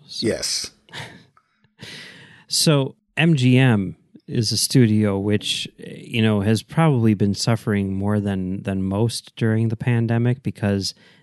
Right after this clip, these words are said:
Speaker 1: they don't have a streaming service to throw their stuff on. And, you know, this is, I don't, you know, it's, I guess, giving them some financial hardship, and they're
Speaker 2: Mm-hmm.
Speaker 1: looking to sell the studio.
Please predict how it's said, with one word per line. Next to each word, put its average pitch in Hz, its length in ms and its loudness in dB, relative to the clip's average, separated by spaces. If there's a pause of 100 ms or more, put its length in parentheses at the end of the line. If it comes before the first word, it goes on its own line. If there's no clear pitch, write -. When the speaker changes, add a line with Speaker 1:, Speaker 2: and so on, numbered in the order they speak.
(120)
Speaker 1:
they 101 140 0
don't 98 320 -2
have 107 260 -2
a 104 60 -4
streaming 113 500 -4
service 120 540 -4
to 107 500 -2 (180)
throw 113 280 -2
their 113 180 2
stuff - 380 -6
on. 131 340 -2 (500)
And, 110 520 0 (960)
you 131 140 0
know, 110 180 2
this 120 260 0
is, 107 340 0 (1080)
I 110 160 -6
don't, 113 180 -4
you 117 140 -2
know, 113 120 -2
it's, 110 280 -6
I 110 100 -6
guess, 110 200 -2
giving 113 240 4
them 110 160 2
some 113 200 0
financial 113 560 -2
hardship, 127 600 0
and 107 280 -2
they're 107 160 0
Speaker 2:
Mm-hmm. 110 80 4
Speaker 1:
looking 107 380 0
to 104 560 0
sell 131 440 -4
the 101 120 -8
studio. 98 720 -2